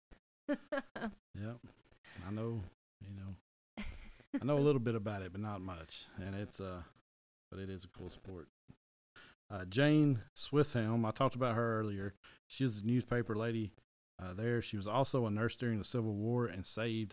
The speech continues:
Speaker 2: like, there was one time she didn't have any, any doctors or assistants, like surgeons or assistants with her. There was, like, a hundred, hundred, I think it said a hundred sixty-two, excuse me if that's not exact, over a hundred men that were wounded after a battle, and, like,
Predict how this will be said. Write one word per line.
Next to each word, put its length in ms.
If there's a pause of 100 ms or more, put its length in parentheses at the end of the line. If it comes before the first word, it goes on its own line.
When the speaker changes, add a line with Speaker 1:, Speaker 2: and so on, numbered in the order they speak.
Speaker 2:
like, 160
there 120
was 100
one 160
time 360 (360)
she 140
didn't 160
have 200
any, 320 (120)
any 180
doctors 480
or 100
assistants, 520
like 160
surgeons 420
or 60
assistants 480
with 180
her. 180 (500)
There 60
was, 80
like, 160
a 60
hundred, 460 (320)
hundred, 400
I 40
think 200
it 60
said 140
a 40
hundred 220
sixty-two, 600 (120)
excuse 340
me 80
if 100
that's 220
not 120
exact, 340 (440)
over 220
a 60
hundred 280
men 380 (640)
that 140
were 360 (140)
wounded 540 (140)
after 280
a 40
battle, 500 (200)
and, 120
like, 220